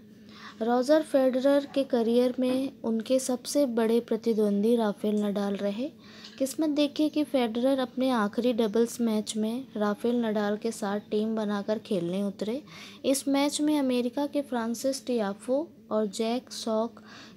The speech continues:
की जोड़ी ने दिग्गज नडाल फेडरर की जोड़ी को चार छः, सात छः और ग्यारह नौ से हरा दिया। नेक्स्ट, जमी पर उतर आए सारे सितारे,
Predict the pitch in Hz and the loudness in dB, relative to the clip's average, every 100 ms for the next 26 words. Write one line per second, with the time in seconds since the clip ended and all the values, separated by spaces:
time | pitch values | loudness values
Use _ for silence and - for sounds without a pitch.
0 | - 254 233 220 214 254 254 233 202 190 | -4 0 4 4 4 4 2 2 -2 0
1 | 226 240 226 202 190 190 214 226 233 220 | 0 2 2 2 2 2 0 0 0 0
2 | 208 226 226 233 220 208 180 190 190 214 | 0 0 0 -2 0 0 0 -2 -2 -4
3 | 233 240 214 214 214 - 226 226 208 185 | -2 -4 -2 -2 -4 -6 -4 -4 -4 -4
4 | 190 - - 220 220 240 - - - - | -6 -8 -8 -4 -4 -6 -16 -20 -20 -10
5 | - 233 226 202 202 214 220 233 233 208 | -2 0 2 2 2 0 0 -2 -2 -2
6 | 180 170 165 175 208 302 - - - - | -2 -4 -4 -4 -4 -6 -12 -20 -20 -20
7 | - - - - - - - 185 185 247 | -20 -20 -20 -20 -20 -18 -8 -6 -4 -6
8 | - - - - - - - - - 214 | -10 -16 -18 -20 -20 -20 -20 -20 -10 -2
9 | 247 269 311 311 302 277 269 269 262 262 | 0 2 0 2 2 2 0 0 0 -2
10 | - 220 196 214 220 208 196 180 202 302 | -2 -2 -2 -2 -4 -4 -4 -2 -4 -6